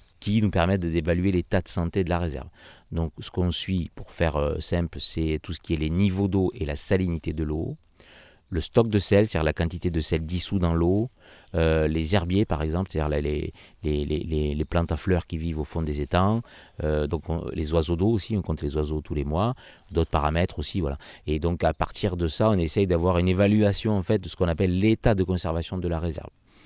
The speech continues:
Donc, ce qu'on constate depuis le début du vingtième siècle, alors, il faut savoir qu'on a vraiment des, des suivis un peu, euh, solides à partir des années quarante, cinquante, soixante. Avant, euh, c'est pas forcément très facile à, à interpréter. En fait, ce qu'on constate, c'est que c'est, alors, depuis deux mille dix-sept, ce qui est sûr,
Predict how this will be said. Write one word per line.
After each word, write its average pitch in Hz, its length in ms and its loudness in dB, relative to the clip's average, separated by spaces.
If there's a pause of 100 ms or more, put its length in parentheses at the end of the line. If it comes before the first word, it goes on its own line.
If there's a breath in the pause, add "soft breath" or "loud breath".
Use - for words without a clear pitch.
(500 loud breath)
Donc, 80 120 -2
ce - 60 -8
qu'on 104 160 4
constate 104 380 4
depuis 87 260 0
le 85 100 2
début 85 240 0
du 85 120 -2
vingtième 85 320 0
siècle, 120 340 2
alors, 76 180 -4
il - 60 -20
faut - 120 -20
savoir 98 220 4
qu'on 87 160 0
a 82 80 2
vraiment 95 300 2
des, 82 320 0
des 82 180 -2
suivis 87 500 -4
un 80 120 -2
peu, 80 380 -2 (560 loud breath)
euh, - 200 -6
solides 92 360 0
à 85 60 2
partir - 400 -4
des 80 260 -2
années 80 180 0
quarante, 85 420 0
cinquante, 82 380 -2
soixante. 73 420 -6 (320)
Avant, 82 460 0
euh, 73 80 -4 (120)
c'est - 200 -8
pas 80 100 -4
forcément 78 460 -6
très 80 220 -4
facile 80 380 -6
à, 73 100 -2
à - 220 -8
interpréter. 76 500 -2 (800 loud breath)
En - 80 -2
fait, 123 120 8
ce - 40 -8
qu'on 104 140 4
constate, 104 340 4
c'est - 120 0
que - 80 -6
c'est, 87 260 2
alors, 82 160 0
depuis 101 240 0
deux 113 80 4
mille 113 140 6
dix-sept, 90 360 0
ce - 60 -14
qui - 60 -4
est 85 40 2
sûr, 117 280 -2